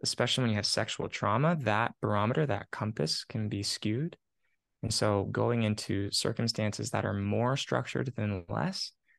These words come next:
is gonna be something wise. And what I mean by that is, you know, I mean, there's people listening to this perhaps all over the world, but I know that within the States,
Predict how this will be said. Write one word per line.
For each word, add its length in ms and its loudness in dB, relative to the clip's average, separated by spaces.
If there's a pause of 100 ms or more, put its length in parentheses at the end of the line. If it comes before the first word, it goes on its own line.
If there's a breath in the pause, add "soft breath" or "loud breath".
(120)
is 140 -6
gonna 140 0
be 80 -2
something 340 -4
wise. 280 -6
And 80 -4
what 100 0
I 20 0
mean 160 2
by 120 2
that 180 0
is, 200 -4 (720 soft breath)
you 80 2
know, 220 2 (440)
I 60 -4
mean, 340 0
there's 200 2
people 220 0
listening 340 2
to 80 -8
this 180 0 (180)
perhaps 300 0
all 120 2
over 140 0
the 80 -2
world, 380 2
but 160 -2
I 60 0
know 180 4
that 220 -2
within 240 -2
the 60 -4
States, 500 -2